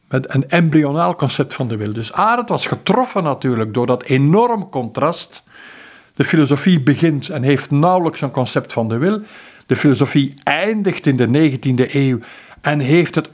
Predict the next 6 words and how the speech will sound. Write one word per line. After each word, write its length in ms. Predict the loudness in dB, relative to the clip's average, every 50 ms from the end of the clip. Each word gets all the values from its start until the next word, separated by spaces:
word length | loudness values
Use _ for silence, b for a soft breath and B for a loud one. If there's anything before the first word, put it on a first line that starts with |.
| _ _
bijna 720 | -6 -6 -4 -2 -2 0 0 0 0 -2 -2 -2 -2 -2 -2
uitsluitend 840 | -2 -4 -2 -2 -4 0 2 2 4 4 2 2 0 -2 -2 -2 -2
nog 220 | -2 -4 -4 -2
over 480 | 0 2 2 2 2 0 -4 -8 -8 -10 -12 -6
de 160 | -4 -2 0
wil. 280 | 2 2 0 0 0